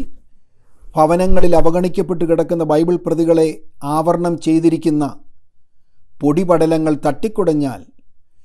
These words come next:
ലോകത്തിൽ ഇന്നുവരെ ഉണ്ടാകാത്ത നിലയിലൊരു ശക്തമായ പൊടിക്കാറ്റുണ്ടാകും. ആ പൊടിക്കാറ്റ് കാരണം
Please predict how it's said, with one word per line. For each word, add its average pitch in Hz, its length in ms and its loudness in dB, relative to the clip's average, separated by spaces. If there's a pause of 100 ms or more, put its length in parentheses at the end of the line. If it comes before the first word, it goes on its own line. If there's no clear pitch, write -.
(160)
ലോകത്തിൽ 170 600 0
ഇന്നുവരെ 175 400 0
ഉണ്ടാകാത്ത 165 600 -2
നിലയിലൊരു 156 540 2 (300)
ശക്തമായ 185 680 -2
പൊടിക്കാറ്റുണ്ടാകും. 143 960 -2 (1000)
ആ 139 120 -2
പൊടിക്കാറ്റ് 165 600 0
കാരണം 160 380 -2